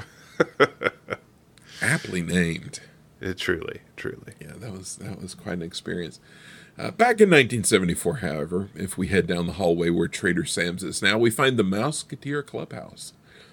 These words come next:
Speaker 2: which was the resort's original child care facility.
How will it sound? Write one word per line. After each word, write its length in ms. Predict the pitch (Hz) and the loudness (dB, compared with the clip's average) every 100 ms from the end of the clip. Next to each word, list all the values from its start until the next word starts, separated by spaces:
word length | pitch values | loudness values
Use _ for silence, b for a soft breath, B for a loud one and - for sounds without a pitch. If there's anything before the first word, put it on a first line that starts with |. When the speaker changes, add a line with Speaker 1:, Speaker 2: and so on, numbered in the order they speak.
| b | b
Speaker 2:
which 200 | - 92 | -6 0
was 240 | 98 87 92 | 0 0 -2
the 80 | |
resort's 460 | 95 92 98 87 - | 0 2 4 2 0
original 540 | 87 87 90 - 78 | -6 -4 -4 -6 -10
child 400 | - - - 69 | -12 -12 -10 -12
care 200 | - 90 | -12 -12
facility. 580 | - 92 - - - - | -12 -14 -12 -14 -16 -20